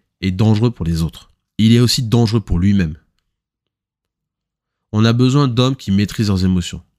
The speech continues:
qui réfléchissent de manière logique. On a besoin d'hommes stoïques, c'est-à-dire des hommes qui,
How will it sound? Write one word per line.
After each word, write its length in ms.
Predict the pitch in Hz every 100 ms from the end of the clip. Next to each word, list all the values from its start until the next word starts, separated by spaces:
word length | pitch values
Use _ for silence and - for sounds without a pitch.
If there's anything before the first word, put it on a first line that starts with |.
| _ _ _ _ _ _ -
qui 100 | 107
réfléchissent 720 | 113 - 107 127 123 - _ -
de 80 |
manière 340 | 95 98 107 92
logique. 500 | 104 95 95 - _ _ _ _ _ _ _ _
On 100 | 110
a 80 | 120
besoin 300 | 120 123 143
d'hommes 320 | 123 120 120 - -
stoïques, 640 | - - 110 92 - - _ _ _ _ _ _ _ _ _ _
c'est-à-dire 340 | 98 95 117 110
des 220 | 110 98
hommes 120 | 127
qui, 260 | - 120